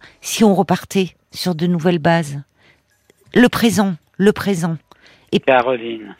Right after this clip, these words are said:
Speaker 2: ce que vous venez de dire, c'est ce que je lui ai dit le premier
Speaker 1: Bon.
Speaker 2: janvier.
Speaker 1: Ouais, mais alors, euh,
Speaker 2: Je lui ai
Speaker 1: Jean-Claude,
Speaker 2: dit, il m'a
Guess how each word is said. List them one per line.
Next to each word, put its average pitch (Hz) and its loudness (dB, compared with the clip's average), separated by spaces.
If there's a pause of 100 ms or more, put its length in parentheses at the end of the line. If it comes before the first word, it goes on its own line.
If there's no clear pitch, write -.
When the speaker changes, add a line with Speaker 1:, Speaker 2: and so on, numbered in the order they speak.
(160)
Speaker 2:
ce - -20
que 139 -6
vous 139 -4
venez 139 -4
de 117 -20
dire, 131 -2 (640)
c'est 123 -2
ce - -14
que 139 -4
je 110 -8
lui 127 0
ai 131 2
dit 131 -8
le 117 -10
premier 131 -6
Speaker 1:
Bon. 117 -6
Speaker 2:
janvier. 110 -10 (880)
Speaker 1:
Ouais, 208 0
mais 226 0
alors, 214 0 (220)
euh, 160 -4
Speaker 2:
Je 160 -4
lui 156 0
ai - 0
Speaker 1:
Jean-Claude, 160 2
Speaker 2:
dit, 151 -6
il 143 -6
m'a 147 0